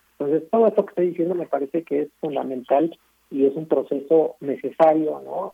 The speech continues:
En la formación de fotógrafo y de un fotoperiodista, ¿no? Eh, lamentablemente, eh, hoy por hoy hay, hay muchos espacios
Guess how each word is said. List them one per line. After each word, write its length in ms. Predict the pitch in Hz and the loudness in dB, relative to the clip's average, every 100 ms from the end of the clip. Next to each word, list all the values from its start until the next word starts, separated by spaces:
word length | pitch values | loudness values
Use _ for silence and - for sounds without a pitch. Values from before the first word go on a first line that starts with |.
| - | -8
En 300 | 131 127 131 | -8 -6 -6
la 100 | 123 | -6
formación 760 | 139 131 131 - 143 139 147 - _ _ _ _ | -6 -6 -8 -6 -4 -4 -6 -12 _ _ _ _
de 420 | 135 123 131 127 | -8 0 2 2
fotógrafo 800 | 123 139 165 175 180 - 185 202 | 0 4 6 6 4 -2 -4 -4
y 80 | 147 | -8
de 100 | 139 | -10
un 100 | 135 | -8
fotoperiodista, 800 | - 160 - 127 113 120 123 - _ | -10 -10 -8 -8 -4 -4 -4 -8 _
¿no? 280 | 147 170 - _ | -8 -6 -8 _
Eh, 280 | 147 131 123 | -2 -2 0
lamentablemente, 1040 | 135 131 135 156 165 156 156 156 - 160 - | 0 0 2 2 2 -2 -8 -6 -2 -2 -2
eh, 380 | 156 135 127 135 - - _ _ _ | -2 -2 -2 -8 -12 -20 _ _ _
hoy 160 | 160 151 | 0 2
por 180 | 160 143 | 4 2
hoy 100 | 156 | 2
hay, 380 | 160 151 139 139 _ 151 143 | -2 -4 -10 -16 _ -18 -10
hay 120 | 151 | -6
muchos 340 | 147 202 233 165 | -2 -2 0 -2
espacios 480 | - 151 143 156 | 2 2 2 -2